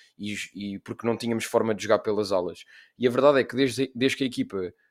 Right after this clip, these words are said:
voltou a ter laterais disponíveis, eu sinto que continua, às vezes esquece disso. Nós, nós não abrimos o jogo, nós não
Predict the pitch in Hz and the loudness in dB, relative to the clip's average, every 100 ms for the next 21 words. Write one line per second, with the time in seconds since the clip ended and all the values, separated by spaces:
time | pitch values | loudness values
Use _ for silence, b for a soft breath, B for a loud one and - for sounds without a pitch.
0 | _ 104 117 113 123 117 123 117 113 117 | _ 2 4 4 4 2 2 0 2 2
1 | 113 - - 123 123 131 135 - b b | 0 -6 -4 -2 0 -2 -4 -10 b b
2 | 120 117 139 - - 131 131 139 135 135 | -4 -2 -2 -4 -2 0 0 2 6 6
3 | 131 - _ _ _ _ 120 127 131 - | 4 0 _ _ _ _ 2 2 0 -2
4 | - 131 - - 123 - - _ _ 101 | 0 0 0 -2 -4 -4 -12 _ _ -4
5 | 95 - 110 107 113 117 117 117 127 123 | -4 -4 -2 -2 -2 -4 -2 0 0 -2
6 | 120 117 156 160 127 110 117 117 120 | -6 -2 0 0 -2 -4 -2 -2 -2